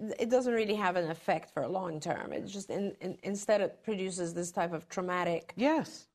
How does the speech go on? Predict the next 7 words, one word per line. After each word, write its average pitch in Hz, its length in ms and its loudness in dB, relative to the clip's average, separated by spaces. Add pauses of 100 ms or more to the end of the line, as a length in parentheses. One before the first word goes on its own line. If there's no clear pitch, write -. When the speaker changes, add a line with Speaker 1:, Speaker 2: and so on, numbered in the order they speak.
Speaker 1:
uh, 175 140 6
result. 175 540 2 (400)
Now, 214 480 6
it 226 120 6
is 220 260 2
possible 254 1000 2 (220)
that, 196 480 2